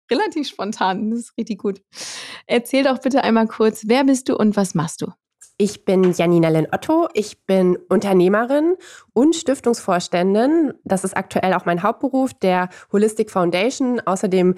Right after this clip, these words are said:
Speaker 2: lebe ich hier mit meiner Familie auf dem Land und wir versuchen uns, so gut es geht, selbst zu versorgen.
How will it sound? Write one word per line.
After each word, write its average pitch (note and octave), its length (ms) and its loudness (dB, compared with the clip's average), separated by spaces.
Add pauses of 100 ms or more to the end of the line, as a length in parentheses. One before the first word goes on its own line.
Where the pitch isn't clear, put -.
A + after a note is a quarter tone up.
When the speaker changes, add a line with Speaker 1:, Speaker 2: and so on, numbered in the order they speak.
(240)
Speaker 2:
lebe G#3+ 200 4
ich A3 100 -2
hier F#3+ 100 2
mit F#3+ 120 2
meiner F3+ 200 0
Familie F#3+ 340 2
auf E3+ 80 -4
dem D#3+ 160 0
Land A#3+ 320 0
und F#3+ 220 -2
wir F#3+ 160 0
versuchen F#3 420 -4
uns, F#3 400 -2
so F3+ 100 0
gut F#3 160 -2
es - 140 -8
geht, D3+ 220 -2
selbst C3+ 260 -4
zu C3+ 80 -4
versorgen. B2 640 -4